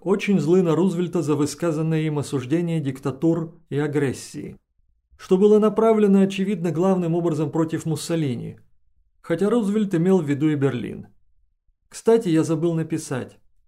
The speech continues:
Ха из Берзенцайтунг не будет казнен. Смертный приговор заменен пожизненным заключением. Его преступление. Он случайно увидел, что кое-кто из нас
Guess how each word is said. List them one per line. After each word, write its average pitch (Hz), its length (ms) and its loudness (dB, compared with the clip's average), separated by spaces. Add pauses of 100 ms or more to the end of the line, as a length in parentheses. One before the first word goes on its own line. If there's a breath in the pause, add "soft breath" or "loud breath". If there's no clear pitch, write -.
(580)
Ха 208 380 -2
из 170 140 -4
Берзенцайтунг 175 920 -2
не 185 100 0
будет 135 320 -2
казнен. 110 560 -8 (580)
Смертный 175 420 0
приговор 180 460 0
заменен 151 440 -2
пожизненным 135 580 -4
заключением. 117 880 -8 (840)
Его 170 220 2
преступление. 127 960 -4 (640)
Он 175 140 2
случайно 196 560 2
увидел, 185 360 2
что 190 200 -4
кое-кто 196 420 4
из 165 160 2
нас 196 340 -2